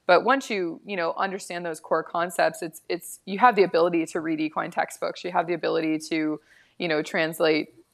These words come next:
what is going on in a human nervous system. Obviously, there's differences in a, in a horse nervous system, but there are very, very many alignments.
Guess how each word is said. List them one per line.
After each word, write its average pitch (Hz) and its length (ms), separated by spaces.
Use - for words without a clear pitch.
what 175 260
is 165 120
going 165 200
on 151 160
in 151 220
a 180 80
human 160 340
nervous 156 280
system. 175 320
Obviously, 185 280
there's 160 200
differences 170 580
in 160 100
a, 151 60
in 175 60
a 170 60
horse 339 320
nervous 165 260
system, 170 380
but 156 240
there 190 120
are 175 80
very, 160 420
very 196 320
many 170 200
alignments. 208 720